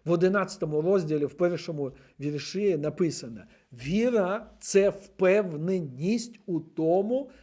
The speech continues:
на що ми сподіваємося, і переконливість у тому, чого ми ще не бачимо". Це не так, як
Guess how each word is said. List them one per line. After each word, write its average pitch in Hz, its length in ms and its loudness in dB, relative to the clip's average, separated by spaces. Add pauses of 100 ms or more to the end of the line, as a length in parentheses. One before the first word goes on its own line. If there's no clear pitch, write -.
(120)
на 165 200 -2
що 202 640 0 (180)
ми 180 200 -2
сподіваємося, 160 1300 0 (380)
і 226 220 4
переконливість 160 1500 0
у 139 120 -8
тому, 147 560 -2 (180)
чого 139 380 -4
ми 151 360 -6 (220)
ще 143 580 -6 (160)
не 139 240 -8
бачимо". 123 580 -8 (1600)
Це 190 260 2
не 175 420 2
так, 190 360 -4
як 151 220 -4